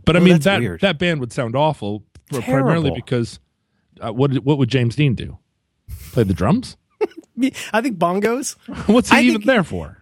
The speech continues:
Speaker 2: he would be in the Davy Jones part. He would be the
Speaker 1: Oh,
Speaker 2: one with
Speaker 1: right.
Speaker 2: maybe, like, like, six maracas or five tambourines. Remember Davy Jones always had way too many percussion instruments?
Speaker 1: There were a lot of tambourines. Well, and, and the thing is, I always wanted him to wear a Ricky Ricardo shirt.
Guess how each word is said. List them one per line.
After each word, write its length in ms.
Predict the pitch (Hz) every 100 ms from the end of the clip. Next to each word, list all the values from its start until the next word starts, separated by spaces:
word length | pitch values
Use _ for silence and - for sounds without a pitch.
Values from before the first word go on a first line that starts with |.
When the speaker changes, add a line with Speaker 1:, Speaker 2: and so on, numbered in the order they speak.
| -
Speaker 2:
he 240 | 202 294
would 220 | 330 339 -
be 300 | 233 226 240
in 180 | 190
the 80 | 190
Davy 320 | 175 196 190
Jones 320 | 175 269 330 -
part. 320 | 117 87 -
He 160 | - 214
would 140 | 220
be 100 | 226
the 80 | 214
Speaker 1:
Oh, 60 |
Speaker 2:
one 160 | 190 190
with 140 | 175
Speaker 1:
right. 40 | 170
Speaker 2:
maybe, 220 | 165 160
like, 240 | 151 135
like, 120 | 139 123
six 240 | - -
maracas 600 | 180 151 156 175 180 175
or 80 | 139
five 240 | - 156
tambourines. 380 | - 160 160 175
Remember 180 | 202 440
Davy 220 | 370 285
Jones 260 | 208 226 202
always 220 | 202 190
had 120 | 170
way 140 | 151 156
too 140 | 165
many 160 | 151 151
percussion 420 | 139 131 - 131
instruments? 400 | 143 156 147 156
Speaker 1:
There 80 | 214
were 140 | 123
a 80 | 98
lot 260 | 101 127 131
of 60 |
tambourines. 640 | - 120 101 104 107 98
Well, 220 | 139 156 156
and, 140 | 156
and 160 | 151 143
the 60 |
thing 200 | - 202
is, 120 | 185
I 100 | 180 190
always 220 | 202 170
wanted 240 | 208 185
him 120 | 180
to 80 | 165
wear 220 | 151 160
a 40 | 147
Ricky 260 | 143 -
Ricardo 460 | 123 107 - 139 82
shirt. 400 | - - - -